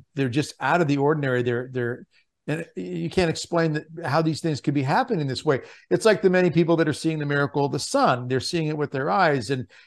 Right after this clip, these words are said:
you know, and, and it's happening more and more. And, you know, so many people are saying, you know, priests like yourselves that are involved in these types of,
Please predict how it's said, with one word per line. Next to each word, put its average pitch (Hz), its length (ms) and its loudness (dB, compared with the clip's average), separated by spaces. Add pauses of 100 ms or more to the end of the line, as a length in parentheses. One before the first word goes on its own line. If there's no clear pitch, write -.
(180)
you 156 120 0
know, 151 200 2
and, 156 240 -2
and 143 120 -2
it's 135 140 -8
happening 147 420 0
more 151 200 0
and 143 120 -2
more. 151 420 2
And, 135 280 -6 (320)
you 160 140 0
know, 147 580 -4
so 185 300 2
many 208 200 2
people 175 360 0
are 143 80 2
saying, 143 840 -2
you 143 200 -6
know, 131 80 -4
priests 175 300 2
like 165 140 2
yourselves 147 500 2
that 139 180 -2
are 135 200 0
involved 143 800 2
in 170 360 -2
these 139 300 0
types 151 440 0
of, 127 260 -2